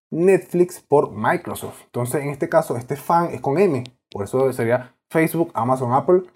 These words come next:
Microsoft y Google. Estas empresas, Goldman Sachs dice que a pesar de que puedan tener muy buenas ganancias trimestre a trimestre, pueden correr el riesgo de estancarse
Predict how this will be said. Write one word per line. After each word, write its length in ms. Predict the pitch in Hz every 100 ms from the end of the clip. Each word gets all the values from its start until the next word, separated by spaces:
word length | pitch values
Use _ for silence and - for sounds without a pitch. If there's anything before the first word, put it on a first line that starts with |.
| _
Microsoft 580 | 131 165 180 170 175 180 _
y 120 | 120
Google. 480 | 127 156 143 107 - _ _
Estas 320 | - 170 247 247
empresas, 640 | 214 180 135 156 156 - _ _
Goldman 380 | 180 202 202 190
Sachs 380 | - 185 - -
dice 640 | 139 165 196 - 180 180 _ _ _
que 340 | 180 202 208 _
a 100 | 110
pesar 320 | 110 104 202
de 80 | 247
que 160 | 165 113
puedan 460 | - - 165 233
tener 280 | 208 143 165
muy 540 | 170 120 110 139 214 202
buenas 280 | 147 160
ganancias 420 | 156 135 143 165 -
trimestre 460 | 120 123 135 170
a 40 | 156
trimestre, 600 | 147 147 139 135 147 - _
pueden 420 | - 185 247 247 233
correr 460 | - 143 147 151
el 220 | - 175 165
riesgo 640 | 180 160 143 139 160 160 _ _ _
de 380 | 127 151 180 -
estancarse 960 | 180 180 - 139 135 160 160 - 170